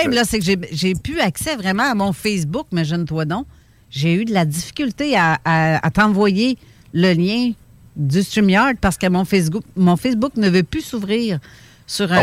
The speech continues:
Speaker 2: une, sur les ordinateurs, puis j'ai eu de la misère à l'ouvrir à partir de mon cellulaire. C'est ça
Speaker 1: Ok,
Speaker 2: qui
Speaker 1: là,
Speaker 2: me
Speaker 1: là,
Speaker 2: c'est
Speaker 1: ouais, là, je m'entends deux fois, là. Ça, ça, ça, c'est pas yard,
Speaker 2: Ça,
Speaker 1: ça.
Speaker 2: c'est pas normal, effectivement.
Speaker 1: Non.
Speaker 2: Ben, moi,
Speaker 1: En
Speaker 2: je
Speaker 1: tout
Speaker 2: t'entends
Speaker 1: cas.
Speaker 2: pas deux fois, je t'entends seulement qu'une fois.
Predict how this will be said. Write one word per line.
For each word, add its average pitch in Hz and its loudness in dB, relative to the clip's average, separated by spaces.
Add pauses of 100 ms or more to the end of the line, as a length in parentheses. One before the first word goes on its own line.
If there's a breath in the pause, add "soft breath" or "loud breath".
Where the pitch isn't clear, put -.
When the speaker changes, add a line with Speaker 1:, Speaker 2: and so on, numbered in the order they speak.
Speaker 2:
une, 170 2
sur 185 -4
les 185 2
ordinateurs, 185 2
puis 214 0
j'ai 190 2
eu 240 -2
de 185 -6
la 190 2
misère 214 2
à 180 2
l'ouvrir 180 0
à 170 0
partir 196 -4
de 180 0
mon 160 2
cellulaire. 143 0 (540 loud breath)
C'est - 0
ça - -2
Speaker 1:
Ok, 110 4
Speaker 2:
qui 104 4
Speaker 1:
là, 101 4
Speaker 2:
me 90 -2 (400)
Speaker 1:
là, 151 2
Speaker 2:
c'est 120 -4
Speaker 1:
ouais, 110 2
là, 139 2
je 123 -2
m'entends 135 4
deux 123 4 (120)
fois, 90 2
là. 78 -4 (120)
Ça, - -2
ça, - -4 (300)
ça, 117 -8
c'est - -8 (180)
pas 120 2
yard, 98 0 (140)
Speaker 2:
Ça, 269 0
Speaker 1:
ça. 254 -2
Speaker 2:
c'est 220 -4
pas 226 -2
normal, 175 0
effectivement. 147 -2 (340)
Speaker 1:
Non. 104 2
Speaker 2:
Ben, 196 2
moi, 220 4
Speaker 1:
En - 4
Speaker 2:
je 208 4
Speaker 1:
tout - 2
Speaker 2:
t'entends 254 4 (120)
Speaker 1:
cas. - 0
Speaker 2:
pas 233 2
deux 208 2
fois, 196 -4
je - -10
t'entends 254 0
seulement 208 -2
qu'une 170 0
fois. 160 -4